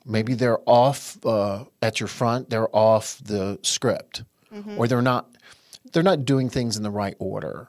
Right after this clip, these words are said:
Speaker 1: or they're not
Speaker 2: Mm-hmm.
Speaker 1: asking the right questions, or they're not, all of a sudden they're not filling in something that they're supposed to fill in. So it's kinda, you know,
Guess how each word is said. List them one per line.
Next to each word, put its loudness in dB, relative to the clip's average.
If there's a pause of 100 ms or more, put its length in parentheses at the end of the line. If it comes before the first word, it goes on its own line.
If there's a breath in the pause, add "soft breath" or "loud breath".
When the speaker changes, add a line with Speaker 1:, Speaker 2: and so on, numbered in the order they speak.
Speaker 1:
or -2
they're 0
not -2
Speaker 2:
Mm-hmm. -4
Speaker 1:
asking -4
the -4
right -2
questions, -6
or -14
they're -10
not, -2 (220)
all 4
of -6
a -4
sudden 0
they're -4
not -6
filling -4
in -8
something -8
that -14
they're -8
supposed -4
to -14
fill -6
in. -10
So -4
it's -6
kinda, -8 (360)
you -8
know, -8